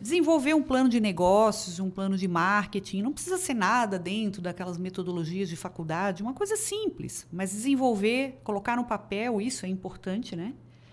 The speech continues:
Reservar um dinheiro pra fazer aplicações na empresa ou pra períodos de mais dificuldade,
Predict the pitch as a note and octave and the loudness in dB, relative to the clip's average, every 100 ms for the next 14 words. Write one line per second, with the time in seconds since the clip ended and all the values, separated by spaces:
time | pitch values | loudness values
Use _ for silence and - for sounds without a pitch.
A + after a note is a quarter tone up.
0 | - - - - - - - - - - | -20 -20 -20 -20 -20 -20 -20 -20 -20 -20
1 | - - D#3+ B3 C4+ B3 B3 B3 C4 C4 | -20 -14 2 4 4 4 2 4 4 4
2 | B3 A#3 A#3 - - - - - F3+ - | 4 2 -4 -12 -20 -20 -20 -10 -6 -4
3 | F3+ E3 F3+ E3+ - - E3 F#3 F3+ F3+ | -4 0 0 0 -2 -6 -8 -6 -4 -4
4 | F3+ F3 G3 G#3 G#3 G3+ G3 F#3 F3+ F3 | -4 -6 -6 -4 0 4 4 2 -2 -4
5 | F3 E3+ E3+ - E3+ E3 D#3 D3+ D3 - | -4 -4 -6 -4 -4 -2 -4 -6 -8 -10
6 | D3+ D3 D#3+ D#3 D#3 D3+ E3+ G#3+ G#3 G3+ | -8 -4 -2 -2 -2 -6 -6 -4 0 2
7 | G3 F#3 G3 | 0 0 -6